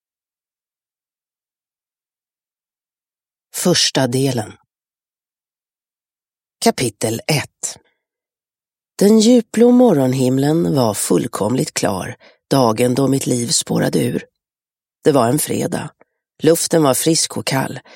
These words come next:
Veckan före Thanksgiving. Jag har ofta undrat om jag borde ha varit beredd på det. Hur hade det kunnat undgå mig?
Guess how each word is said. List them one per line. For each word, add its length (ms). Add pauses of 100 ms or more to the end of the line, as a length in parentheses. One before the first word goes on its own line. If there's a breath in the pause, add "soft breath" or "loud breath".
(400 soft breath)
Veckan 420
före 300
Thanksgiving. 840 (1200 loud breath)
Jag 80
har 80
ofta 300
undrat 480
om 140
jag 120
borde 240
ha 80
varit 280
beredd 360
på 160
det. 180 (960)
Hur 220
hade 300
det 100
kunnat 340
undgå 500
mig? 340